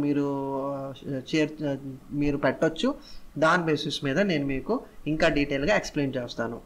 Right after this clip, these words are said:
<clears throat> So, ఇక్కడ ఒక విషయం చూసాము. So, ఇది చూసిన తర్వాత performance కూడా మనం check చేసుకోవాలి కదా. So, performance మనం ఎక్కువగా మనం, ఆ, ఎక్కువగా నేను performance మీద secondary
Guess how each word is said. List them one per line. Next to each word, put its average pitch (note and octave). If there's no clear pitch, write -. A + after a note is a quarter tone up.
<clears throat> E3
So, -
ఇక్కడ G#3
ఒక -
విషయం G3+
చూసాము. F#3
So, A3
ఇది F#3+
చూసిన B3
తర్వాత A3
performance F3
కూడా D#3+
మనం C#3+
check -
చేసుకోవాలి C#3
కదా. F#3+
So, F3+
performance F#3
మనం D#3
ఎక్కువగా A3
మనం, F#3+
ఆ, C#3
ఎక్కువగా G#3
నేను E3+
performance G3
మీద F3+
secondary F3